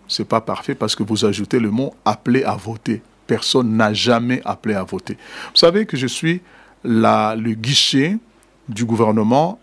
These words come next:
en matière d'élection. Donc, c'est lui qui manie le mieux la loi électorale, c'est moi. Je peux pas me tromper. Ça, ça serait une erreur d'amateur. Je fais du teasing parce que je suis aussi expert en communication.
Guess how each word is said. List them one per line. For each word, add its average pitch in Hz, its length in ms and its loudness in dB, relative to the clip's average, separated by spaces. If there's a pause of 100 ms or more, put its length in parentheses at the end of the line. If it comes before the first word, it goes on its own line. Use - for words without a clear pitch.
(100)
en 117 100 2
matière 110 320 -2
d'élection. 101 420 -4 (580)
Donc, 104 140 -8
c'est 110 100 -4
lui 120 180 -4
qui 226 280 -2 (480)
manie 117 420 4
le 120 140 -2
mieux 123 360 4 (240)
la 104 120 -6
loi 127 240 2
électorale, 110 400 -4
c'est - 160 -4
moi. 95 320 -6
Je - 80 -14
peux 120 80 -2
pas 135 240 2
me 117 240 -4
tromper. - 320 -8 (320)
Ça, - 180 0
ça 113 140 0
serait 120 340 4 (300)
une 117 100 2
erreur 110 300 2
d'amateur. 123 640 0 (920)
Je 117 140 0
fais 123 160 0
du 107 120 -6
teasing 104 540 -4
parce - 220 -4
que 110 80 -4
je 95 100 -8
suis 113 160 -6
aussi 104 300 -2
expert 92 340 -4
en 90 80 -2
communication. 90 760 -8